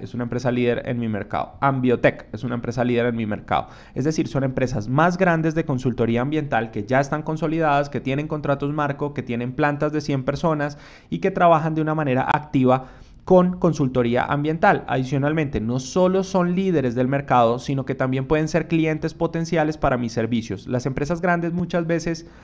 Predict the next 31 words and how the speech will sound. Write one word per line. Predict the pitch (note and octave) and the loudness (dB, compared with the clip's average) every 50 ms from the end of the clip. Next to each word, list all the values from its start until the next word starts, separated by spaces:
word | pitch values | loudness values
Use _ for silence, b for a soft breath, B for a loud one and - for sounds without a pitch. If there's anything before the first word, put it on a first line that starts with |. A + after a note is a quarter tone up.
| B B B B - | B B B B 0
no | C#3+ D#3+ D#3+ | 2 2 4
tienen | - E3+ F3 E3+ E3+ | 4 4 4 4 4
la | F3 E3+ | 4 4
posibilidad | - E3 - - C3+ B2 A#2 A#2 A2+ A#2 | 4 4 4 4 4 4 6 6 6 4
de | C#3 - | 4 4
cubrir | - D#3+ D3 C3+ A#2+ A2 A#2 - | 4 6 6 6 4 2 4 4
todas | D3 C#3+ D3 D3+ D3 | 8 8 10 8 8
las | D3 C#3+ C#3+ | 6 2 2
cuotas | - B2+ A#2+ A2+ B2+ C3 C3 | 2 2 2 4 2 0 0
de | D3 | 0
mercado | D3 E3 E3 D#3+ F#3 D#3+ D3 D3+ - - | -2 -2 0 2 4 4 4 4 2 0
y | C#3+ C3+ | 0 0
allí | B2+ B2 C3+ C#3 | 0 2 2 0
es | C#3 C3+ | 0 0
donde | E3 E3 E3 E3 | 0 0 -2 -2
si | D#3+ - | -2 -4
usted | B2+ B2+ - C#3+ C#3 C#3 | -6 -2 0 2 2 2
identifica | D3 D#3+ E3 E3 D#3+ C#3+ - D3 C#3 - C3 | 2 2 0 -2 -4 -4 -2 -4 -2 0 0
a | A#2+ | 0
las | A#2 A2+ A#2+ | 0 0 -2
empresas | A2+ A2 - C3 B2+ D#3 E3 | -4 0 0 0 2 2 2
líderes, | F#3 G3+ G#3 F#3 F3 F3+ F#3 F3+ | 2 2 4 4 2 2 0 -4
puede | - - - F3+ F#3+ G#3 G#3+ | -6 -2 0 2 2 2 2
llegar | A3 G#3+ F3 D#3+ C#3+ | 0 2 2 4 4
hasta | D3 D#3 - - F#3+ | 4 2 2 2 2
ofrecerles | F3+ F3+ - D3 C3 B2+ - D#3 D#3 E3 F#3 F3+ - | 2 2 0 0 0 0 0 0 0 0 -2 -2 -2
servicios | F#3 D#3+ C#3 C#3 C3+ B2+ - D#3+ D#3+ - - - | -2 -2 0 0 0 0 -2 -4 -4 -6 -10 -8
siendo | - F3 E3+ E3 D#3+ E3+ | -4 -2 -2 -2 -2 -2
usted | E3+ E3+ F3 F3 E3+ E3+ | -2 -2 -2 -2 0 0
más | E3+ E3+ E3 | -2 -2 -2
pequeño, | - F3 E3+ - B3+ C4 F3 A2+ - | -4 -6 -4 -2 -2 0 0 -2 -4